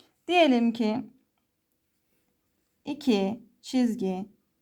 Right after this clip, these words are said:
dört çizgi, altı çizgi,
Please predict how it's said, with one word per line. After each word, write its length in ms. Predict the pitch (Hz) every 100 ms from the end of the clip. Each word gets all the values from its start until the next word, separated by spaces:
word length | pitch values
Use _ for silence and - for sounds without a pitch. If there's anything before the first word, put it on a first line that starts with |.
| _ _ _ _ 254
dört 640 | 240 208 196 190 - - _ _ _ -
çizgi, 720 | - 226 208 196 180 185 196 _ _ _ _ _ _ -
altı 680 | 226 226 220 214 185 180 190 _ _ -
çizgi, 760 | 240 226 214 214 185 185 233